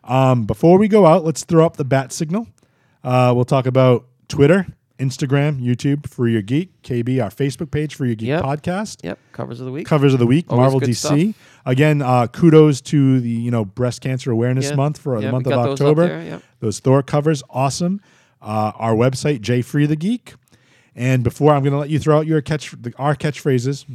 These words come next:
Speaker 1: typ-, typically my catchphrases, technically. But before we do that, uh, I just wanna plug the clip that we're going out to. It's actually from the end of season four. It's a s-, it's the unedited speech,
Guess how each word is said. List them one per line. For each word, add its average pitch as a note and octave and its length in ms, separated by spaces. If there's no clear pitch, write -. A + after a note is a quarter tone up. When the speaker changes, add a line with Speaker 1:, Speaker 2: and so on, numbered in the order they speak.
Speaker 1:
typ-, B2+ 200
typically B2 280
my G#2 200
catchphrases, - 580
technically. - 400
But C3+ 220
before D3+ 240
we F3+ 100
do F3+ 140
that, D3+ 340
uh, A#2+ 180
I B2 120
just C#3 120
wanna C#3 140
plug C3 360
the G#2 120
clip - 300
that C3+ 100
we're B2 100
going A2+ 240
out C#3 180
to. G3+ 280
It's C3 320
actually D3 420
from C#3+ 540
the - 140
end D3 220
of C3 100
season C3 380
four. C#3+ 500
It's A2+ 160
a - 20
s-, - 300
it's A#2+ 180
the A#2 220
unedited C3 640
speech, - 640